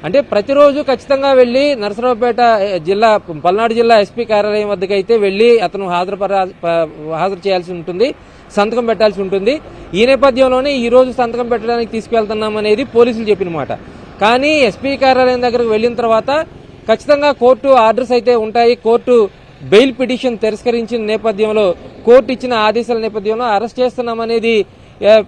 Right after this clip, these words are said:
మాజీ ఎమ్మెల్యే ఖచ్చితంగా చెప్తారనేది బయట జరుగుతున్న ప్రచారం. అంటే దానికి ఈ ఎస్పీ కార్యాలయం వద్దకు త-, తీసుకువెళ్లాలా, లేదంటే ఇక్కడి నుంచి అరెస్ట్ చేసి తీసుకెళ్లొచ్చు కదా అనేటువంటి,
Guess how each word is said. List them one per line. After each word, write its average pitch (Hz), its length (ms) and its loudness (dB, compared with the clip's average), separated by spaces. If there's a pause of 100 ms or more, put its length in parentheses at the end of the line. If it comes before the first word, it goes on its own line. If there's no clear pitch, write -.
మాజీ 196 340 -2
ఎమ్మెల్యే 233 380 2
ఖచ్చితంగా 226 540 -2 (140)
చెప్తారనేది 214 640 0
బయట 190 220 0
జరుగుతున్న 202 400 -6
ప్రచారం. 220 500 -2 (360)
అంటే 247 140 4
దానికి 226 400 0
ఈ 254 200 2
ఎస్పీ 240 300 -2
కార్యాలయం 262 440 2
వద్దకు 247 180 -2
త-, 233 340 -2
తీసుకువెళ్లాలా, 233 640 2 (340)
లేదంటే 240 420 6
ఇక్కడి 247 240 0
నుంచి 254 160 0
అరెస్ట్ 233 300 0
చేసి 254 140 -2
తీసుకెళ్లొచ్చు 233 540 -4
కదా 233 100 0
అనేటువంటి, 214 560 0